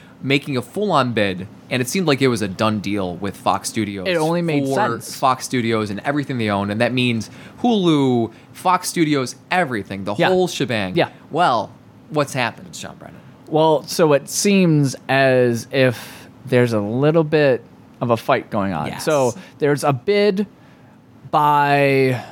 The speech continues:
Speaker 2: what was it, Viacom? No, Comcast.
Speaker 1: Comcast.
Speaker 2: I'm sorry. I apologize.
Speaker 1: I laid the ball right up and you just
Speaker 2: You did. You did. You know
Speaker 1: <laughs>
Speaker 2: what?
Speaker 1: gave
Speaker 2: This
Speaker 1: me a
Speaker 2: is why,
Speaker 1: brilliant layup.
Speaker 2: this is why I was never good at sports.
Speaker 1: You jumped up and you were checking your
Speaker 2: I'm like,
Speaker 1: wristwatch
Speaker 2: "Ah."
Speaker 1: for scores.
Speaker 2: <laughs> Ah,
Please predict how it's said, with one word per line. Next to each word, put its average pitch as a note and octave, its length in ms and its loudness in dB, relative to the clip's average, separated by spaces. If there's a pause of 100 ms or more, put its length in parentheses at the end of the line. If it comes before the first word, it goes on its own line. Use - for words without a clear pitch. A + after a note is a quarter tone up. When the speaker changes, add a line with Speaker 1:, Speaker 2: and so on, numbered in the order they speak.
(140)
Speaker 2:
what - 100 -6
was A#2+ 120 0
it, - 140 -14
Viacom? F3+ 680 2
No, D#3+ 140 0
Comcast. E3 340 0
Speaker 1:
Comcast. C3 360 0
Speaker 2:
I'm D3+ 100 2
sorry. A2+ 400 2
I D#3+ 260 0
apologize. A#2 540 -4
Speaker 1:
I A3+ 140 2
laid F3 480 0
the E3+ 60 -2
ball E3+ 340 2
right E3+ 200 4
up E3+ 220 0
and D#3 140 0
you C#3 120 2
just D#3 180 2
Speaker 2:
You F3+ 60 2
did. A3 500 2
You G3 80 2
did. G3+ 260 2
You D#3+ 120 2
know F#3 100 4
Speaker 1:
<laughs> - 0 -
Speaker 2:
what? G3 120 4
Speaker 1:
gave D3+ 100 -2
Speaker 2:
This A3 160 2
Speaker 1:
me C#4 40 4
a - 40 2
Speaker 2:
is A3 60 -2
why, G#3 360 2
Speaker 1:
brilliant D#3+ 260 4
layup. G#2+ 200 0
Speaker 2:
this - 100 -10
is F#3+ 60 -4
why F#3+ 140 2
I F3 40 2
was D3+ 160 2
never E3 180 2
good D#3+ 120 0
at D3 140 0
sports. D3+ 600 0
Speaker 1:
You C#3+ 80 2
jumped F3 380 -2
up G3 160 0
and D#3 100 -4
you C3+ 80 -4
were A#2 100 -4
checking F#3 380 -4
your C#3 80 -2
Speaker 2:
I'm F3 100 0
like, D#3+ 220 2
Speaker 1:
wristwatch E3 120 0
Speaker 2:
"Ah." A3+ 300 0
Speaker 1:
for C#3+ 80 -2
scores. F#3 960 0
Speaker 2:
<laughs> - 20 -12
Ah, F3 440 2